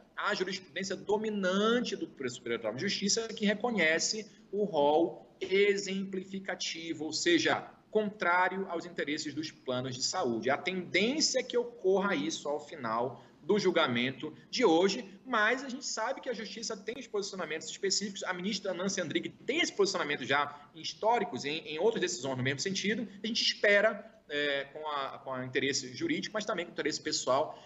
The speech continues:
que se mantenha o posicionamento atual de aquela lista da A N S ser amen-, meramente um rol exemplificativo e que se autorizem outros procedimentos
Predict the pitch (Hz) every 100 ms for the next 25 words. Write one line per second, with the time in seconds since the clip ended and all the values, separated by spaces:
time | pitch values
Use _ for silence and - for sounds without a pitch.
0 | - 180 - 208 196 - 175 180 180 -
1 | 170 160 151 160 151 135 147 165 131 170
2 | - - - _ _ - 135 - 196 190
3 | 170 156 214 214 214 175 175 180 151 147
4 | 156 - 170 160 156 170 156 151 156 147
5 | 151 156 131 143 160 - - 151 143 147
6 | 147 143 143 135 127 131 135 143 - 170
7 | 180 185 160 - 151 196 240 226 - -
8 | 151 160 - 127 127 131